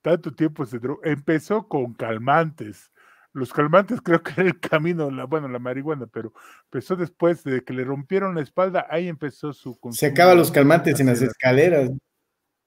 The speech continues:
Speaker 1: Sí, <laughs> ah, sirve para algo, no tanto como la morfina, a ver. Entonces, ahí empieza,
Speaker 2: <laughs>
Speaker 1: es, a Paco le indica que le gustan las drogas y todo eso. Entonces, yo creo que ese es su tercer talento de,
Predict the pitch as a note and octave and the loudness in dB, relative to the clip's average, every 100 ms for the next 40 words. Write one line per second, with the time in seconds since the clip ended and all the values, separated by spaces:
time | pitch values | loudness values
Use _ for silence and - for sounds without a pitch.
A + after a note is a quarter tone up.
0 | _ _ _ _ _ _ - - D#3+ D#3 | _ _ _ _ _ _ -20 -4 4 4
1 | F#3 - - - A#2+ A2+ B2 C3+ C#3+ C#3 | 4 -2 -8 -14 -10 -2 0 2 2 2
2 | C#3+ B2 - D3 D3 - A#2 B2+ D3 C3 | 0 -2 -8 -6 -6 -6 -6 -4 -6 -8
3 | C#3 - B2+ A#2+ - G2+ G2 F#2 G2 G2+ | -10 -8 -10 -10 -14 -16 -16 -18 -18 -20
4 | _ A2 B2+ C3 G#2 A2+ _ - - - | _ -20 -14 -14 -14 -20 _ -20 -20 -20
5 | - C#3 C3 D#3+ E3 D#3 C#3+ D3 D#3 A3 | -10 -8 -2 0 0 -8 -8 -4 -4 -2
6 | F#3+ - D3+ - F3+ D3 E3+ D3+ C#3+ C3 | -6 0 0 2 -2 -4 -4 -6 -8 -18
7 | C#3 C3+ A#2+ A#2+ - _ - _ _ _ | -18 -18 -16 -16 -18 _ -20 _ _ _
8 | _ _ _ _ - C3+ - - A3 G#3+ | _ _ _ _ -6 -6 -4 2 2 2
9 | C#3+ A#2+ A2+ A2+ A#2 A#2+ - B2+ B2 A2+ | -4 -4 -4 -6 -8 -8 -6 -6 -6 -12
10 | G#2+ A2+ C#3 - G#2+ G2+ F#2+ G#2+ A#2 C3+ | -12 -12 -14 -12 -12 -12 -14 -14 -8 -8
11 | A2+ F#2+ _ G2 B2 A#2 A2+ A#2+ B2+ - | -10 -14 _ -18 -10 -8 -6 -6 -8 -10
12 | G#2 _ _ _ _ D3 C#3 - C#3+ G3+ | -18 _ _ _ _ -14 -14 -12 -6 -4
13 | F3 G3 G#3 A#3 A3+ D#3+ E3 _ - B2 | -4 -6 -8 -8 -8 -12 -18 _ -10 -10
14 | - C#3 - A2+ A#2 B2 - A#2+ G#2 G2 | -8 -10 -8 -10 -8 -12 -12 -14 -12 -14
15 | G2 F#2 | -14 -16